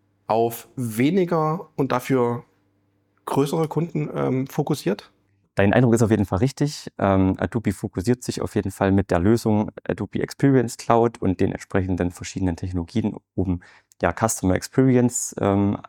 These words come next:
Speaker 2: anzubieten, auf jeden Fall auf, ja, eher den gehobenen Mittelstand. Ähm, die Lösungen sind, ja,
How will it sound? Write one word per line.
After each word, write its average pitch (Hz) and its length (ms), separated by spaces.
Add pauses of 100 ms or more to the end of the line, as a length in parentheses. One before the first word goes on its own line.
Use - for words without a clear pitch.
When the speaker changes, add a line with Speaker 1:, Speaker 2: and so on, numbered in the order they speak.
Speaker 2:
anzubieten, 101 720 (500)
auf - 160
jeden 98 160
Fall 95 240
auf, - 440 (120)
ja, - 160 (220)
eher 98 160
den 90 320
gehobenen 95 480
Mittelstand. 143 680 (420)
Ähm, 92 340
die 98 100
Lösungen 101 580
sind, 98 380 (320)
ja, 87 260